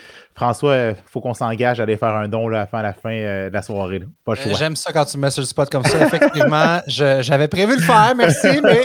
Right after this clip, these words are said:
Speaker 2: oui, <laughs> on va le faire. Euh, de toute façon, là, euh, y a pas de livre, fait que je, je vais être correct, je vais,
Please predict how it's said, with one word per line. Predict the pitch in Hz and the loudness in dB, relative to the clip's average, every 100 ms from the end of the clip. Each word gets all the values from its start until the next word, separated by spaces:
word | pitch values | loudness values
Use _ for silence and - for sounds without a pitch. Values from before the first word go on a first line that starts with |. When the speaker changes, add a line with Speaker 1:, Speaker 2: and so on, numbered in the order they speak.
| - | 2
Speaker 2:
oui, | 254 311 247 | 2 0 -2
<laughs> | 247 220 | -2 -2
on | 214 | -2
va | 214 | -2
le | 190 | -4
faire. | 220 220 240 156 - 226 165 147 | -4 -4 -4 -8 -14 -20 -10 0
Euh, | 147 147 147 147 143 143 139 147 | 2 4 2 2 0 0 -2 -2
de | 139 | -6
toute | 135 - | -8 -4
façon, | 135 - 156 139 | -6 -6 -8 -8
là, | 131 | -6
euh, | 127 123 117 120 120 | -6 -6 -8 -10 -12
y | 123 | -14
a | 117 | -12
pas | 135 | -12
de | 123 120 | -8 -8
livre, | 117 131 147 | -6 -8 -10
fait | - 120 | -10 -10
que | 120 | -10
je, | 113 107 113 | -10 -12 -16
je | 113 | -16
vais | 110 | -16
être | - | -14
correct, | 113 117 | -14 -12
je | |
vais, | 110 | -14